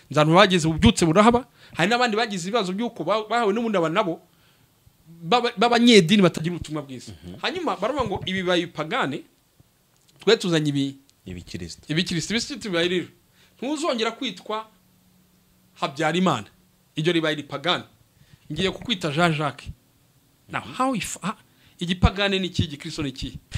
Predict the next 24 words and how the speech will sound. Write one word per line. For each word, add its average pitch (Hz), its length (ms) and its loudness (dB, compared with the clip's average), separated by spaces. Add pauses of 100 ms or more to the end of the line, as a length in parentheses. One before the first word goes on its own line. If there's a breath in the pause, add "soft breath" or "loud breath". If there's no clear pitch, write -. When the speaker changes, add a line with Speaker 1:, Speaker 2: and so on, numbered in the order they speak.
(100 loud breath)
Speaker 1:
Now, 277 160 2
rero 381 160 4
conflict 294 500 -2
yabaye, 180 400 0 (540 loud breath)
uh, 170 500 -4 (340 soft breath)
ariko 359 260 2
ikintu - 260 -10
gitangaje 214 340 4
cy'Imana, 170 400 0 (400 loud breath)
ariko 370 240 6
icyiza, 269 600 8 (240)
burya 262 260 -6
ibintu 190 220 2
byose 196 280 4
Imana 185 100 0
ifatiza 139 340 -8
ku 156 160 -4
neza 135 240 -2
yabyo. 113 220 -8 (120)
Speaker 2:
Yego. 80 280 -18 (480 loud breath)
Speaker 1:
Byibura 320 640 6
ibyo 294 160 6
bintu 208 160 4
bituma, 165 480 -2